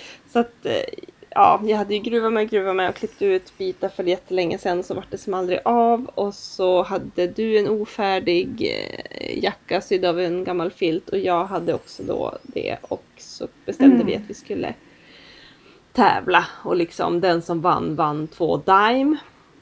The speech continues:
Speaker 2: Mm.
Speaker 1: Den som hann först klart med sin, och du hade värsta försprånget, för du hade liksom fått ihop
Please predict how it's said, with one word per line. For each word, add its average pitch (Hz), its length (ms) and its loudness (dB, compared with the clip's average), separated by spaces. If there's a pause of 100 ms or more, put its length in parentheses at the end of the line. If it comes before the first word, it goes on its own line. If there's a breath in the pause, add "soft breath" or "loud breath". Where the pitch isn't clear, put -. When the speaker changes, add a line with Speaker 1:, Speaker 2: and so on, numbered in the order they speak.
(340)
Speaker 2:
Mm. 254 420 4 (140)
Speaker 1:
Den 160 180 -6
som 170 120 -10
hann 170 200 -6
först - 280 -10
klart 185 240 0
med 202 100 -6
sin, 220 280 0
och 185 100 -2
du 208 200 2
hade 175 220 -2
värsta 165 260 -6
försprånget, 220 640 -4
för - 100 -20
du 196 60 -6
hade 185 200 -6
liksom 170 240 -8
fått - 200 -16
ihop 247 220 -2